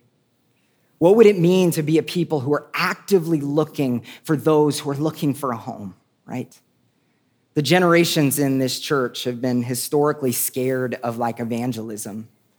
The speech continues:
and probably <laughs> rightly so. But what if evangelism really just meant finding the people in your life who are without roots, without identity, without a home,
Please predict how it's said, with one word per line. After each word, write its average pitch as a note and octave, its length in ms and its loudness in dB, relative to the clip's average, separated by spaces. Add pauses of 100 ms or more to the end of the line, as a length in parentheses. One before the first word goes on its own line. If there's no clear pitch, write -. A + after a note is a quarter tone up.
(100)
and B2+ 280 -6
probably C#3+ 280 0
<laughs> - 20 -2
rightly B2+ 340 -6
so. A#2+ 480 -10 (920)
But F3+ 140 0
what G3+ 220 6
if C#4+ 140 2
evangelism D#3+ 840 2
really E3+ 280 2
just D#3+ 300 -4
meant C#3 240 -2
finding G3 600 0
the D#3+ 60 0
people E3 380 -6
in C#3+ 140 -2
your C3+ 140 0
life A#2+ 600 -4 (280)
who D3 100 -2
are C#3 80 2
without C3+ 420 0
roots, - 600 -6 (760)
without C3+ 280 -2
identity, B2+ 720 -2 (760)
without C#3 300 2
a B2+ 40 -2
home, B2+ 720 -8